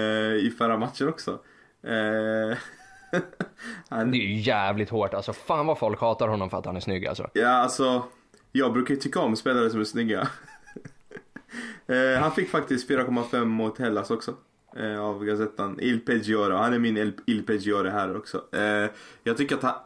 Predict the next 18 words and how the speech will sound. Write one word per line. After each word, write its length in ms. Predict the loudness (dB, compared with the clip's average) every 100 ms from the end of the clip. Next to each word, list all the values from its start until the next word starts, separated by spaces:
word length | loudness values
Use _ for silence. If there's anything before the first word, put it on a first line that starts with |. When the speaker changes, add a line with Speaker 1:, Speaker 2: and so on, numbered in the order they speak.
| -18 -6
Speaker 2:
Really? 420 | 0 2 4 4
Speaker 1:
Japp. 100 | 2 -4 -16 -8 -6 0 2
Speaker 2:
Really? 260 | 2 2
Speaker 1:
Japp. 140 | 0 0
Jag 120 | -2
tycker 120 | 0
inte 120 | 0 2
man 140 | 2
behöver 240 | 2 2
Speaker 2:
Sämst 600 | 0 2 2 2 0 -2
på 100 | -2
plan, 180 | 0 2
Speaker 1:
Ja, 400 | 4 4 4 2
Speaker 2:
på 80 | 2
riktigt? 180 | 2 2
Speaker 1:
hundra 80 | 0
procent, 400 | 0 -2 -4 -6
alltså. 260 | -10 -12